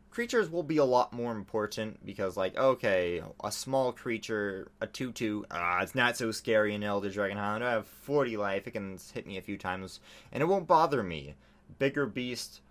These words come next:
flies don't bother them so much. Why do you think cows are okay with it? <laughs> So, you summon this two two in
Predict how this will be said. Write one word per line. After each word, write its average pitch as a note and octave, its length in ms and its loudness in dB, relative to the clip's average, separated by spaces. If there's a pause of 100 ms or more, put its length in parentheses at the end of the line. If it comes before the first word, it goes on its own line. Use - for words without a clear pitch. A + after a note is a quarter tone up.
(120)
flies G2 420 2
don't G2 240 -6
bother F2 320 2
them D#2 240 -8
so D#2+ 200 -6
much. C#2+ 320 -10
Why B2 200 6
do A2+ 60 4
you G#2+ 60 0
think G#2+ 240 -6
cows G2+ 340 4
are F2+ 200 4
okay F#2 280 0
with E2+ 240 -4
it? E2 260 0 (360)
<laughs> C3 400 4 (420)
So, E3+ 560 8 (280)
you C#3+ 100 0
summon F#3+ 320 2
this E3 160 -2
two E3 200 2
two A#2+ 420 2 (340)
in A#2+ 420 0